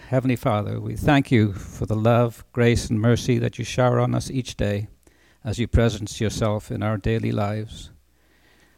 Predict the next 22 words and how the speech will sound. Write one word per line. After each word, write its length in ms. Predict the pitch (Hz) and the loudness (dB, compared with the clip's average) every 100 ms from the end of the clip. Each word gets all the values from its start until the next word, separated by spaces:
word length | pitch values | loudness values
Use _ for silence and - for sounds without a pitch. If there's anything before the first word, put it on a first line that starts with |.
| - | -2
And 100 | 143 | 2
we 80 | 151 | 4
thank 280 | 165 160 | 4 4
you 100 | 160 | 0
for 100 | - | 2
your 120 | 160 151 | 2 2
Son, 380 | - 151 117 | 4 4 4
who 180 | 104 123 | 0 -2
has 160 | 117 - | -2 0
made 200 | 127 127 | 0 0
it 120 | - | -2
possible 420 | 135 123 - 113 | 0 0 0 -4
for 160 | - 113 | 0 0
us 220 | 113 - | 0 -2
to 120 | - | -6
be 240 | 107 117 120 | 0 2 2
in 120 | 113 | 0
that 240 | 113 110 | -2 -2
father-child 840 | - 127 117 113 - 123 113 104 104 | -2 0 2 0 -2 0 2 0 -4
relationship 680 | 104 110 - 107 113 104 - | -2 -2 -4 -10 -8 -8 -8
with 240 | 101 - | -10 -6
you. 340 | 104 101 113 | -6 -6 -10